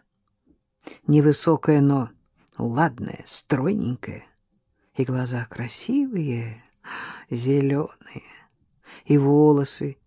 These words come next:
перегидролем не травленные, как у большинства нянь. Весьма в его вкусе девочка. И, может, странный холодок просто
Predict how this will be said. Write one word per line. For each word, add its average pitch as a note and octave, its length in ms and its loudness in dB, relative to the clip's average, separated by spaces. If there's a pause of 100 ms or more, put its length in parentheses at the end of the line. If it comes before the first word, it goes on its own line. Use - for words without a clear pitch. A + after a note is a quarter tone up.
(240)
перегидролем D#3 800 8
не D3 120 6
травленные, C#3 680 2
как C#3 220 -4
у C#3+ 40 2
большинства C3+ 720 -2
нянь. B2 460 -2 (840)
Весьма D#3+ 840 2
в D3+ 80 -2
его C#3+ 360 4
вкусе - 600 -8
девочка. - 880 -10 (1300)
И, D#3+ 120 2
может, F3+ 380 6 (1000)
странный D#3 520 2
холодок D3 540 0
просто D3 840 -6